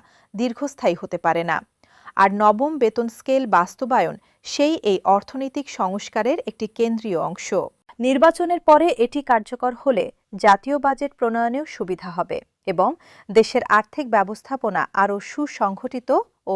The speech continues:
স্বচ্ছ হবে। এই উদ্যোগ কেবল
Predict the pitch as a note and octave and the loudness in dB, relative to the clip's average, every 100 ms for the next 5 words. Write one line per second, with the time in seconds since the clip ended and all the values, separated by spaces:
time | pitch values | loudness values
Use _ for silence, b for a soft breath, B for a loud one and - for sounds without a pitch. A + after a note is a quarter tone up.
0 | F#3+ - C#4 C4 - F3+ F3 - - - | -6 -4 -4 -4 -6 -6 -4 -4 -6 -12
1 | _ _ b b b b B3 C#4 C4+ E4 | _ _ b b b b 4 4 2 0
2 | E4+ D#4 C4+ | 0 0 2